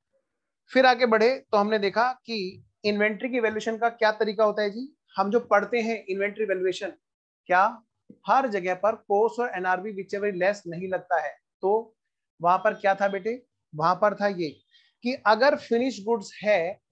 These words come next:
तो उसका valuation कैसे होगा? work in progress और फिनिश goods का वैल्यूएशन, मतलब ये एक lower of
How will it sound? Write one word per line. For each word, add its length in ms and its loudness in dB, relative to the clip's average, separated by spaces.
तो 80 0
उसका 380 0
valuation 560 0
कैसे 280 -2
होगा? 300 0
work 280 -2
in 220 -10
progress 320 -6
और 60 -6
फिनिश 360 -6
goods 160 -10
का 120 0
वैल्यूएशन, 580 -2
मतलब 400 0
ये 100 0
एक 140 -2
lower 300 4
of 120 2